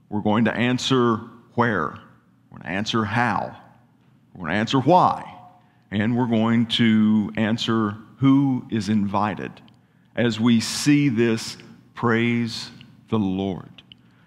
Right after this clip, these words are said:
Thirteen times in six verses, praise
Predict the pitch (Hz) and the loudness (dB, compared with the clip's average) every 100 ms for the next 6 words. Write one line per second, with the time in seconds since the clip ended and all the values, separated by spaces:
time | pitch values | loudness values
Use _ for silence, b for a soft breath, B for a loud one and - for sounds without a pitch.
0 | b b b b b _ - 185 190 - | b b b b b _ 2 4 2 0
1 | 165 180 165 135 135 123 - - - - | 2 4 2 0 0 0 -6 -14 -16 -16
2 | - - - _ _ _ _ 143 113 110 | -18 -20 -20 _ _ _ _ 0 2 -2
3 | - - 143 139 - - - - 107 120 | -6 -2 -2 -2 -6 -8 -10 -14 -4 0
4 | 117 - - 62 - - - - - - | 2 0 -4 -6 -8 -10 -12 -18 -20 -20
5 | _ _ _ _ _ _ _ _ _ _ | _ _ _ _ _ _ _ _ _ _
6 | _ - - 123 101 69 76 - - | _ -10 0 0 0 -4 -10 -12 -14